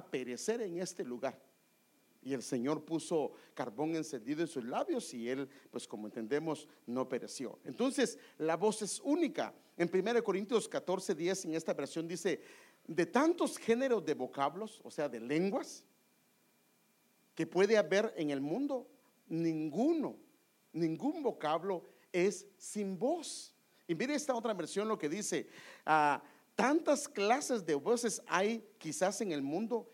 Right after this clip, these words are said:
y ninguna carece de significado", porque detrás de cada,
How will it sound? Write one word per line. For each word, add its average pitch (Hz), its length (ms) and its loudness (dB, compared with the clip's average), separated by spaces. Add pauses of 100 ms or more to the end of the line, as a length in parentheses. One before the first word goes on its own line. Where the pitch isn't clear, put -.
(160)
y 196 100 0
ninguna 175 880 0
carece 160 480 -4
de 160 100 -4
significado", 151 720 -6
porque 143 400 -4 (260)
detrás 220 640 2
de 196 160 0
cada, 214 520 2